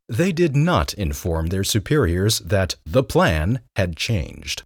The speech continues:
but began to quietly implement it in their spare time. So by the time they revealed to the executives that the L C absolutely, positively had to have eight-bit color,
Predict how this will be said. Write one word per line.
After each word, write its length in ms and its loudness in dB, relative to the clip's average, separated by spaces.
but 220 -2
began 500 0
to 100 -2
quietly 680 -4
implement 480 -2
it 120 -6
in 200 -4
their 160 -2
spare 400 -4
time. 580 -2
So 160 2
by 180 2
the 100 -2
time 340 0
they 140 4
revealed 580 2
to 80 -2
the 140 0
executives 760 -2
that 120 -4
the 180 -4
L 160 0
C 360 2
absolutely, 840 2
positively 760 4
had 380 0
to 100 0
have 480 0
eight-bit 460 0
color, 460 2